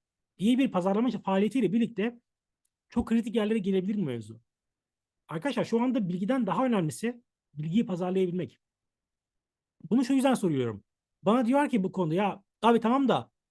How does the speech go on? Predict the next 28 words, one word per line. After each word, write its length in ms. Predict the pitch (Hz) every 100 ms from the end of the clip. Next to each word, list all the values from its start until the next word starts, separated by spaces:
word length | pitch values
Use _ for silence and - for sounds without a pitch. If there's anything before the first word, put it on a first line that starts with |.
| _
benim 260 | 165 262 190
bilgim 320 | 180 214 214
yok. 240 | 123 - -
Yani 240 | 160 151
ben 280 | 208 240 233
üniversite 400 | 185 208 240 240
yeni 140 | 208 240
bitirmişim. 460 | 208 226 196 - _ _ _
Nasıl 200 | 190 233
ajans 340 | 226 185 208
kurup 300 | 202 196 -
şirketleri 360 | - 202 208 196
ikna 240 | 190 202
edeceğim 340 | 196 165 180 170
bu 60 |
mevzuya?" 460 | 165 143 120 123 113 _ _ _ -
Edersin. 580 | 156 254 254 - 101 _ _ _ _ _ _ _ -
Sen 260 | 202 190
eğer 200 | - 214
gerçekten 640 | 220 165 240 220 233 208 -
yaptığın 520 | 190 190 - 247 180
bilgiyi, 440 | 190 170 202 185 -
ortaya 280 | 180 233 233
koyduğun 180 | 220
şeyi 200 | 220 220
iyi 180 | - 226
pazarlıyorsan 580 | 214 196 208 277 269 277
yaparsın. 460 | 254 - 180 -